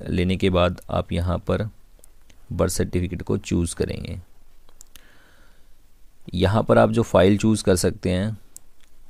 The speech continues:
बर्थ सर्टिफिकेट के लिए, चाहे पीडीएफ़ भी चूज़ कर सकते हैं या जेपीजी भी चूज़ कर सकते हैं, दोनों में से कोई भी आप चूज़ कर सकते हैं। दूसरा, साइज़ के लिए आप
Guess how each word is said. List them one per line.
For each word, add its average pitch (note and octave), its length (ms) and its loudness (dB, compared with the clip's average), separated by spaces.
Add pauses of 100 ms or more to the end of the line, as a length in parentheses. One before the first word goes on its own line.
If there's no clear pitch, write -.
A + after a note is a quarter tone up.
बर्थ E2+ 240 2
सर्टिफिकेट F2 500 -2
के F2 140 0
लिए, F#2 320 -2 (200)
चाहे F2+ 200 2
पीडीएफ़ F2+ 400 0
भी G2 120 2
चूज़ F#2+ 240 -2
कर F#2+ 120 0
सकते F#2+ 340 -4
हैं G2 280 -2
या F2 180 0
जेपीजी F2 600 0
भी D#2+ 100 -4
चूज़ D#2 260 -4
कर - 120 -6
सकते - 300 -6
हैं, E2+ 80 -2
दोनों F2+ 240 0
में F2+ 140 -2
से F#2+ 140 -2
कोई F2 240 0
भी F2 160 0
आप F2 160 2
चूज़ D#2 260 -4
कर D2 120 -6
सकते - 340 -10
हैं। C#2+ 220 -8
दूसरा, G2+ 400 2
साइज़ G#2+ 600 4
के A#2 140 2
लिए G#2+ 260 4
आप G2+ 400 -2